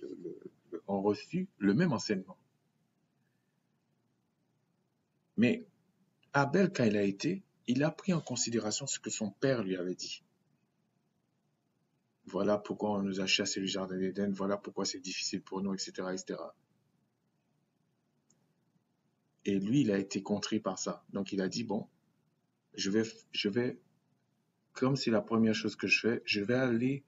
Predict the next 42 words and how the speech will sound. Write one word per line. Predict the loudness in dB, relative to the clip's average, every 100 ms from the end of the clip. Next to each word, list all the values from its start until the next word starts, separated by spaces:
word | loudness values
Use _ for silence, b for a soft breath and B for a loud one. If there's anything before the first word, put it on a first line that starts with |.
| _ _ _ _ _ _ _ _ _ _ _ _ _ -6
reconnaître | 2 2 4 4 4 2 -4 _ _ _ _ _ _
les | -2 -2
péchés | 2 2 4 4 2 -2 _ 0
de | 4
mon | 4
père. » | 6 4 4 -2 _ _ _ _ _ _ _ _ _ _ _ _ _ _ _ _ _ _ _ _ _ _
Comme | 4
on | 4
dirait | 4 2 2
les |
péchés | 0 -2 -2 0
de |
mes | -2 -2
ancêtres, | -4 -2 0
ça | -2
veut | -2
pas | -2
dire | -2
qu'on | -4
fait | -4 -4
un | -6
culte | -2 0 0
aux, | -2 -2
aux | -4
ancêtres, | -2 -4 -2
non, | -2 -4 -8 _
mais | -4
reconnaître | -2 -4 -2 -4 -2
qu'on | -4
a | -2
péché. | 0 0 0 -2 -8 _ _ _ _ _ _ _ _ _ _ _ -6
Et | -6
plusieurs | 4 6 6 4
fois | 2
dans | 2
les | 2 2
écrits, | -2 -4
ça | -4
a | -4
été | -2
dit | -2 0
après. | -2 -4 -14